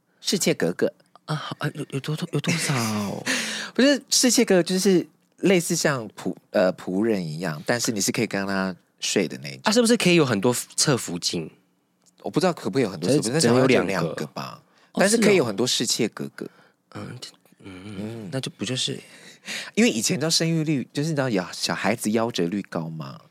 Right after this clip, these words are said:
Speaker 2: 嗯。
Speaker 1: 对，对，总得要，
Speaker 2: 哇哦。
Speaker 1: 总得要有一些方式保-，保留那个 <laughs> 皇室血脉。
Speaker 2: 哎，跟现在中国一样哎。
Speaker 1: <laughs> 你说
Speaker 2: 因为像中国，中国，现在中国是男生比较多，女生比较少。
Speaker 1: 哦，对，因为大家，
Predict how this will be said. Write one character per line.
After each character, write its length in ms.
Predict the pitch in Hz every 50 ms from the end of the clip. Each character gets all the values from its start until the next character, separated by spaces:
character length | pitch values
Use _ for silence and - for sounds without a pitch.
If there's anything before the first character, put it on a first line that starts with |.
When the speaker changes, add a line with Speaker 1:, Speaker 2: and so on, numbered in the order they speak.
| _ _ _ _ _ _ _ _ _ _ _
Speaker 2:
嗯。 180 | - 92 90 90
Speaker 1:
对， 280 | 87 85 82 78 73 69 -
对， 160 | - 78 76 - - - _
总 160 | - 90 -
得 80 | -
要， 60 | 87 85
Speaker 2:
哇 140 | - 101
哦。 120 | 107 80 - 87
Speaker 1:
总 160 | 104 131 139
得 100 | 123 113
要 100 | 127 139
有 120 | 120 90
一 20 | 104
些 160 | - 117 113
方 200 | - 120 113 117
式 180 | - - - 117
保-， 260 | - - - - - - - - - - -
保 160 | _ 113 90 85
留 220 | 85 87 92 98
那 100 | 104 113 110
个 160 | - - 90 - - - -
<laughs> 200 | - - - - -
皇 160 | - 117 113 123
室 160 | - - 165
血 340 | - - - 170 147 123 117
脉。 140 | 127 135 120
Speaker 2:
哎， 640 | - - 135 85 - - - - - - - 143 139
跟 100 | - -
现 220 | - - 214 196
在 140 | 190 196 180
中 180 | 175 175 170 170
国 180 | 143 117 104
一 120 | 98 98 101
样 260 | 107 120 110 90 -
哎。 120 | - - - - - - - - - - - - _ _ _ - - _ _ _ _ - -
Speaker 1:
<laughs> 480 | - _ 170 - - - - - - -
你 100 | 120 113
说 100 | 135 143
Speaker 2:
因 80 | - -
为 60 | 190
像 160 | 202 220 214
中 100 | 190 202
国， 60 | 185 170
中 140 | - 185
国， 100 | 185 156
现 120 | 123 - 165
在 60 | 160
中 140 | 147 160 156
国 80 | 131
是 140 | 113 110 135 123
男 240 | 110 101 95 98
生 240 | 101 - - 113 110 104
比 40 | 87
较 160 | 85 90 82
多， 360 | - _ - - - - - -
女 100 | - 92
生 140 | 87 104 104 92
比 40 |
较 160 | 85 87 87 90
少。 260 | - - - 110 104
Speaker 1:
哦， 20 |
对， 120 | 104 135 123
因 140 | 123 131
为 100 | 135 131
大 140 | 113 - 117
家， 180 | 107 107 104